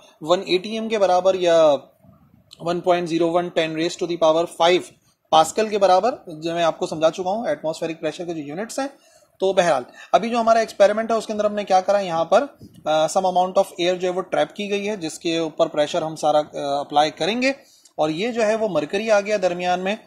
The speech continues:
और फिर मरकरी के ऊपर जो अप्लाई हो रहा है वो है एटमॉस्फेरिक प्रेशर, ठीक है ना, अभी जो प्रेशर अप्लाई हो रहा है। अच्छा, दोनों के जब ये अप्लाई बराबर होते हैं ना, ये जो दोनों का लेवल बराबर आ रहा है तो वो एटमॉस्फेरिक प्रेशर हो गया।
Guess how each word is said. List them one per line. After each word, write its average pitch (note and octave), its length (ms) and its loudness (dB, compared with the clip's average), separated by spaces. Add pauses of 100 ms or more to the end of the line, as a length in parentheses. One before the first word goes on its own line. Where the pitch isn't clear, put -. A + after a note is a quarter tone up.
(260)
और G3+ 180 8
फिर A#3 160 -2
मरकरी F#3+ 360 -2
के G3+ 100 -8
ऊपर G3+ 240 0
जो F#3+ 100 2
अप्लाई E3+ 280 2
हो E3 160 0
रहा D#3+ 100 4
है G3 60 4
वो E3 180 -4
है D#3 140 -2 (160)
एटमॉस्फेरिक D#3 640 -6
प्रेशर, D#3 300 0 (460)
ठीक B3+ 120 -4
है C#4+ 60 0
ना, A#3 60 -2
अभी F3 200 0
जो F3+ 160 0 (160)
प्रेशर D#3 280 0
अप्लाई D3 280 2
हो C#3 160 -4
रहा C#3+ 100 2
है। C3 80 -2 (280)
अच्छा, F#3 140 0
दोनों F#3+ 380 0
के B3 160 -8
जब A3+ 220 -6
ये A#3+ 100 -4
अप्लाई F3 400 2
बराबर F3 360 2
होते F#3+ 160 -4
हैं A#3 60 -6
ना, D4 120 -8
ये E3+ 160 -4
जो F3+ 140 -4
दोनों D#3+ 400 -6
का G3+ 120 -8
लेवल F3 220 -6
बराबर D#3+ 340 0
आ F3 100 4
रहा D#3+ 100 2
है - 160 -12 (260)
तो A3+ 40 -2
वो G#3+ 100 6
एटमॉस्फेरिक F3 520 0
प्रेशर D3 300 -2
हो B2 80 -8
गया। B2+ 180 -4